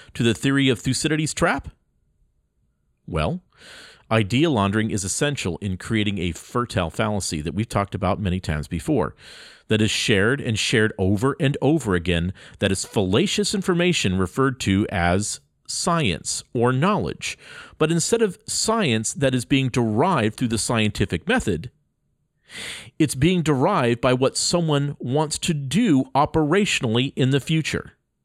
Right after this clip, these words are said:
to be able to create, hence the Pygmalion effect. It is a part of the process moving away from political science and into the idea laundered realm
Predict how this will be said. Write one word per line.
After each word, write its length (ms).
to 100
be 140
able 180
to 220
create, 960
hence 340
the 100
Pygmalion 580
effect. 480
It 80
is 100
a 60
part 260
of 60
the 60
process 500
moving 300
away 260
from 400
political 720
science 880
and 180
into 360
the 240
idea 600
laundered 560
realm 460